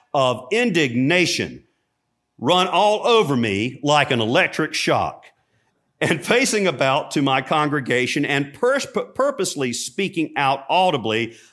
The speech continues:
I said, 'Who is General Jackson? If he don't get his soul converted, God will damn him as quick as he would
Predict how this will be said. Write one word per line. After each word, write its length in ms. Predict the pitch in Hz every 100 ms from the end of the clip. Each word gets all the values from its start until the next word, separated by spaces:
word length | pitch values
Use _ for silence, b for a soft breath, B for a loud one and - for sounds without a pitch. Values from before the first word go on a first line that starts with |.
| B
I 200 | 226 254
said, 540 | 220 190 160 143 - -
'Who 260 | 320 320 254
is 320 | 185 123 98
General 360 | 139 113 104
Jackson? 580 | 95 123 87 - - - _ _ _ _ _ _ b b b b b b b
If 180 | 165 160
he 140 | 269
don't 240 | 277 269 220
get 160 | 226
his 260 | 175 214 -
soul 240 | 214 208
converted, 580 | 190 185 147 160 165 170
God 300 | 143 220 240
will 140 | 170 139
damn 380 | 165 208 226
him 280 | 165 190 208
as 220 | - 135
quick 340 | - 214 220 214
as 200 | 151 139
he 100 | 165
would 340 | 151 165 160